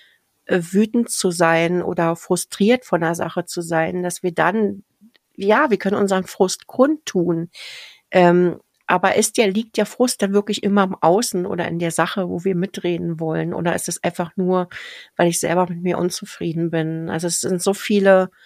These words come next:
feine Nuancen, die da einfach eine Rolle spielen, auch situativ und, und, äh, da mal Ansicht zu halten, äh,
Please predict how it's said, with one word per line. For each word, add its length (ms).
feine 460
Nuancen, 640
die 120
da 480
einfach 220
eine 120
Rolle 340
spielen, 560
auch 120
situativ 880
und, 280
und, 460
äh, 320
da 180
mal 240
Ansicht 480
zu 240
halten, 880
äh, 300